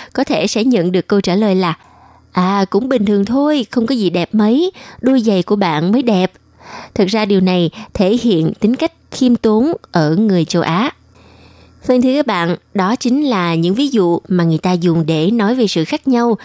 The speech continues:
giữa văn hóa Mỹ, văn hóa Pháp và châu Á. Và đó cũng là cách người ta sử dụng ngôn ngữ để phân tích sự khác nhau giữa các nền văn hóa.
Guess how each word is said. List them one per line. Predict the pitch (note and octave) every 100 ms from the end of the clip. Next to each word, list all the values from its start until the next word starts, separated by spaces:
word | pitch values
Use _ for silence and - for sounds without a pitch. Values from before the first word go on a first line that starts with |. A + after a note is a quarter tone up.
| - - -
giữa | G#3 F#3+ A3
văn | A#3 G#3
hóa | G#3 B3
Mỹ, | B3 F3 E3 C4+ -
văn | F#3 F3+
hóa | G3+
Pháp | - C4 D#4+ -
và | F#3
châu | F3
Á. | E3+ F3+ C4 F4+ - - -
Và | G#3
đó | G#3
cũng | B3 A3+
là | B3
cách | E3 D#4+ -
người | A3+
ta | F3 F3+
sử | G3
dụng | G3 E3 F3
ngôn | B3 C4
ngữ | G3 D#3+ C4+ - - -
để | - G#3+
phân | C#4+ C4
tích | E4 -
sự | - - E3
khác | D#3+ A#3+ -
nhau | G#3+ F#3+ F3 -
giữa | F3+
các | - B3
nền | G3 C#3+
văn | D#3 E3
hóa. | E3+ F#3